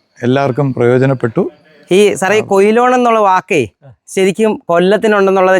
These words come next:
Speaker 2: ചില, എനിക്കൊന്നും പുതിയ തലമുറയ്ക്ക് അറിയത്തില്ല, അല്ലയോ?
Speaker 1: തീർച്ചയായിട്ടും.
Speaker 2: അതൊന്നും നിങ്ങൾ മറക്കാതെ തന്നെ അത് സൂക്ഷിക്കുന്നത് വലിയ കാര്യം തന്നെ.
Speaker 1: അതായത് already കൊല്ലം ക്ലബ്ബ് ഉണ്ട്, അതുകൊണ്ടാണ് ഞങ്ങൾ കൊയിലോൺ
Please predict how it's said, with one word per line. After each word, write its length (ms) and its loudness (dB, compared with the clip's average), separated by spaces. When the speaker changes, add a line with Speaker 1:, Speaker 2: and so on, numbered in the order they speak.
Speaker 2:
ചില, 80 2
എനിക്കൊന്നും 360 0
പുതിയ 160 2
തലമുറയ്ക്ക് 360 0
അറിയത്തില്ല, 360 -2
അല്ലയോ? 240 0
Speaker 1:
തീർച്ചയായിട്ടും. 460 -2
Speaker 2:
അതൊന്നും 280 2
നിങ്ങൾ 140 0
മറക്കാതെ 460 0
തന്നെ 160 2
അത് 120 0
സൂക്ഷിക്കുന്നത് 600 -2
വലിയ 200 0
കാര്യം 220 0
തന്നെ. 160 -4
Speaker 1:
അതായത് 340 0
already 320 2
കൊല്ലം 220 0
ക്ലബ്ബ് 240 0
ഉണ്ട്, 180 0
അതുകൊണ്ടാണ് 420 0
ഞങ്ങൾ 260 0
കൊയിലോൺ 260 0